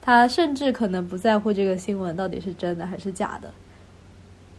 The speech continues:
因为这个新闻他很有可能就会，就像后来肯定又会说是这个妈妈让这个女孩去做这样的事情，然后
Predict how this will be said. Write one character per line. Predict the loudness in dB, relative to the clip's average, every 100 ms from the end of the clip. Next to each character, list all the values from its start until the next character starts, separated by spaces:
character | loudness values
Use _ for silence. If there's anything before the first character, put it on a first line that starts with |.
| -20 -2
因 | 4
为 | 4
这 | 4
个 | 2
新 | 2 2
闻 | 4 4
他 | 6 4
很 | 4 2
有 | 4
可 | 2
能 | 2 2
就 | -2
会， | 0 2 2 0
就 | -2
像 | 4 4 4
后 | 2 2
来 | 4 2
肯 | 0
定 | -2 0
又 | 2
会 | 2
说 | 0 0 -2 -4 -10 -20 -8
是 | -4
这 | 2 2
个 | 2
妈 | 0
妈 | 0 0 0 0
让 | 0 0
这 | 0
个 | 0
女 | -2 -2 -4
孩 | -2 -2 -4
去 | -6 -8
做 | -4 -2
这 | 0
样 | 0
的 | -2
事 | -4
情， | -4 -2 -4
然 | -4 -4
后 | -2 -2 -2